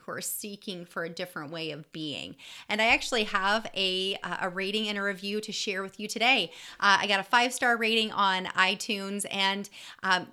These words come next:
forgive me if you're listening and I'm, I'm not pronouncing your name here correctly, but it's Flow App Not Work I B F. He or she said, "S-, this,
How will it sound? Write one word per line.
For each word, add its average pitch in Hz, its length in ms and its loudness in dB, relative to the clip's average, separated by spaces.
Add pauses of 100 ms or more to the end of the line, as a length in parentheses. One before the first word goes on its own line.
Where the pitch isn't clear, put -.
forgive 254 440 -2
me 175 180 0
if 170 140 -6
you're 196 120 -2
listening 185 380 -6
and 160 80 -6
I'm, 156 280 -6
I'm 156 440 -6
not 175 340 -2
pronouncing 170 640 -4
your 165 280 -8
name 156 280 -6
here 156 260 -6
correctly, 156 520 -6
but 160 200 -4
it's 165 220 -4 (240)
Flow 240 580 2
App 202 320 4
Not 185 380 4
Work 170 300 -4
I 175 160 8
B 165 200 -2
F. 151 380 -6 (240)
He 277 240 0
or 254 80 2
she 233 200 -2
said, 202 420 2
"S-, - 320 -4
this, 233 300 -2